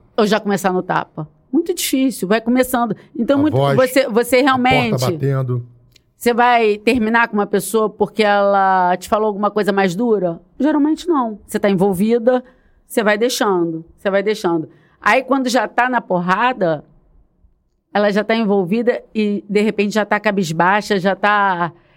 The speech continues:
Speaker 1: é, uma coisa que eu sempre falo, mulher ou homem, ó,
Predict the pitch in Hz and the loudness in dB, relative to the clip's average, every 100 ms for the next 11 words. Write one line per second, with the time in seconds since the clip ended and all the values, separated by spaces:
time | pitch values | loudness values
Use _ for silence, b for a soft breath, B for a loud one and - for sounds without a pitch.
0 | b - 190 190 196 220 226 247 247 220 | b 0 2 2 2 0 0 -2 -2 -2
1 | 285 - - 202 180 165 151 156 - 190 | -4 -4 -2 0 0 -2 -4 -8 -10 -2
2 | 190 180 196 240 - - 214 196 175 160 | 2 2 2 0 -4 -2 0 2 2 0
3 | 151 _ _ _ _ _ _ 330 160 | -6 _ _ _ _ _ _ -6 -6